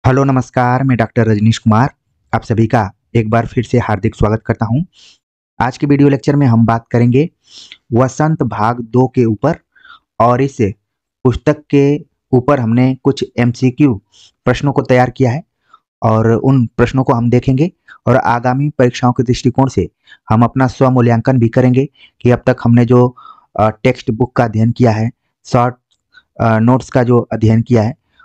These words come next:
वो कितना, अ, हमने अभी तक तैयार कर लिया है, उसका एक हम यहाँ पर एक तरीके से अभ्यास करेंगे। तो चलते हम बात करते हैं सीधे क्वेश्चन के ऊपर। पहला प्रश्न है कि हम पंछी उन्मुक्त गगन के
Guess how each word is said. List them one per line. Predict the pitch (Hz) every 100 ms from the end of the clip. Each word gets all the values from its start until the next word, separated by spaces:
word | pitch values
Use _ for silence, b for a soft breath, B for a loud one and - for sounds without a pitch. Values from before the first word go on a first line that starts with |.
| _
वो | 117 139
कितना, | - 139 131 139 139 147 _ _ _ -
अ, |
हमने | 110 110 117 127
अभी | 110 113
तक | 127 120 _ _ _
तैयार | 113 113
कर | 120 123
लिया | 123 123
है, | 120 - _ _ _
उसका | 113 - 135 131 -
एक | 131 -
हम | 131 120 - _ -
यहाँ | 113
पर | 117 123 117
एक | 113
तरीके | 117 117
से | 120 127 113 _ _
अभ्यास | 104 104 104 117
करेंगे। | - 131 131 175 _ b b b _
तो | 135
चलते | - 151 151
हम | 160 151
बात | 139 147
करते | - 147 151
हैं |
सीधे | - 120 127
क्वेश्चन | 101 - 127 - 127
के | 113
ऊपर। | 98 - - _ b b b _ -
पहला | 120 147
प्रश्न | - _ 143 -
है | 113 127 - _ _ _ _
कि | 139
हम | 123 120 143 165 - _
पंछी | 139 135 135 - 156 156 -
उन्मुक्त | 131 131 143 147 -
गगन | 113 113 127
के | 113 -